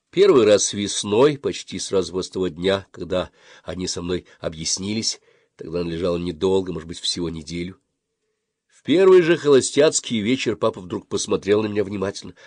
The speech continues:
а потом сказал: "Короче, Лёва, знаешь что, давай-ка будем друг другу помогать".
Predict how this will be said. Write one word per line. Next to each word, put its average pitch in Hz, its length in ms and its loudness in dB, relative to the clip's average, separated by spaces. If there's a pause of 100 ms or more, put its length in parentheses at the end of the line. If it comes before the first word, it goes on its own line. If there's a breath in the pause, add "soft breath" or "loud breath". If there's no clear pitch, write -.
(120 loud breath)
а - 80 -18
потом 98 180 -10
сказал: 90 380 -8 (480 soft breath)
"Короче, 131 440 4
Лёва, 82 320 0 (120)
знаешь 107 440 -2
что, - 280 -10
давай-ка 107 500 0
будем 82 340 -6
друг 87 220 -4
другу 87 300 -6
помогать". 82 580 -6